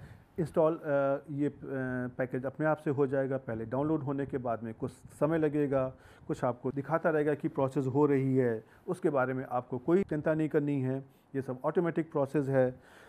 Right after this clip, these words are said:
और finally आपको ये देखना है कि जैसे आपको इस तरह का मैसेज दिखाई देगा, "Package cluster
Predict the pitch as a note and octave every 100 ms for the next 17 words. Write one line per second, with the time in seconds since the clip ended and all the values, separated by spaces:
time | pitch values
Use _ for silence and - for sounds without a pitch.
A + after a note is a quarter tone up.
0 | - - - - - D3 B2 A#2+ - D#3
1 | D3+ D3 D3+ B2+ - C3+ C3 C3+ B2+ -
2 | C3 B2 B2 B2 - A#2 A#2 - F3+ -
3 | C#3+ C3+ C3 B2 C#3 B2 A#2+ A#2+ A#2 A#2
4 | A#2+ - C3 C3 B2 - B2+ B2+ B2+